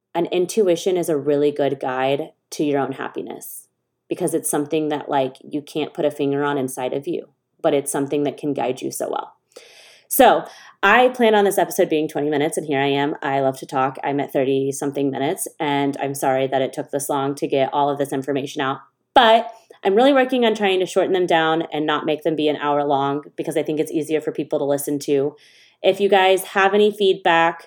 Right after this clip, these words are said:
wanna, like, continue the discussion, message me, text me. I love talking to you guys.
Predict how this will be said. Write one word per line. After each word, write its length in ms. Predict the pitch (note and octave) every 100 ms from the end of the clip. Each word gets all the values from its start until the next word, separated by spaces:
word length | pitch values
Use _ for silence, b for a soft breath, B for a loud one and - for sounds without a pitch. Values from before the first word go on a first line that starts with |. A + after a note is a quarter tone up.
| _
wanna, 480 | - E3 E3 D#3+ D#3 - E3+
like, 200 | D#3 D3+
continue 360 | F#3 E3+ D#3+
the 80 | D#3+
discussion, 640 | E3 E3+ D3 - E3 D#3 D#3+
message 420 | E3+ E3+ G3 F#3
me, 200 | F#3 F3
text 340 | F3+ E3+ -
me. 400 | F3+ E3+ E3 D#3+ b b b b b
I 120 | E3+
love 300 | E3+ E3 E3
talking 460 | - E3 D#3 E3 D#3+
to 160 | -
you 60 | E3
guys. 340 | D#3+ D3+ D3+